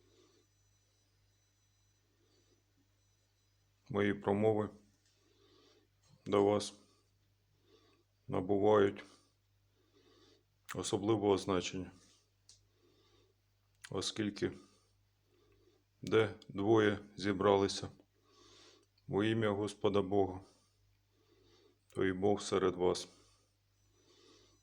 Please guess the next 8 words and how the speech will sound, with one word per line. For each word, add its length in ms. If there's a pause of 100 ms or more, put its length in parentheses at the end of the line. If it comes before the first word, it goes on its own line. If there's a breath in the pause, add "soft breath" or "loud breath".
(720)
Не 160
забувайте 580
про 200
це 180
також. 440 (1500 soft breath)
Дякую 460
за 100
увагу. 460